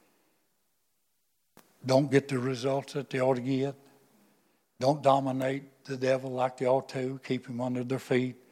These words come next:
live victorious, like he, like, uh, the Bible marker that Mark Hankins got. I'll close just in a minute. He's got a Bible marker, you know, those that Daddy brings every time he comes.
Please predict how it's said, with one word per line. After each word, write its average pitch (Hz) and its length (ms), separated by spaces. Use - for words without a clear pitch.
live 131 260
victorious, 127 840
like 143 240
he, 151 180
like, 135 460
uh, 131 220
the 135 60
Bible 135 440
marker 135 480
that 135 300
Mark 135 260
Hankins 135 340
got. 131 200
I'll 123 140
close 135 320
just 139 300
in 127 100
a 123 40
minute. 123 280
He's 143 180
got 131 220
a - 40
Bible 139 320
marker, 123 380
you 123 180
know, 127 160
those 123 240
that 135 260
Daddy 127 220
brings 131 400
every 123 180
time 131 220
he 131 60
comes. 135 420